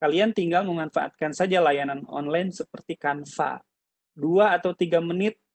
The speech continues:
cover keren sudah bisa dibuat, gitu ya. Jadi, eh, kita coba ya mengupload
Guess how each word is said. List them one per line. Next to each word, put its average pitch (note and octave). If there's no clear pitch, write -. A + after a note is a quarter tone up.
cover -
keren F3
sudah D3+
bisa C#3
dibuat, C3
gitu B2
ya. C#3
Jadi, D#3
eh, C3+
kita C3+
coba D#3
ya D3
mengupload C3